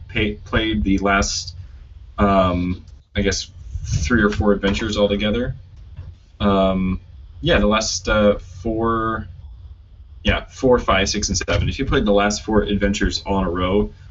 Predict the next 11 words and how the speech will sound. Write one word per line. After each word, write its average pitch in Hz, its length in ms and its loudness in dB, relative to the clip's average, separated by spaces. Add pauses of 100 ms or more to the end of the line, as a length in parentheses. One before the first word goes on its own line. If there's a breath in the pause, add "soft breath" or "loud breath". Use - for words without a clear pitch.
(180 soft breath)
just 101 240 4
as 101 120 4
a 98 40 2
campaign 95 440 0
by 101 140 4
themselves, 104 540 2
that 101 180 0
would 101 160 -2
be 92 240 0
an 92 100 -6
intense 90 840 -4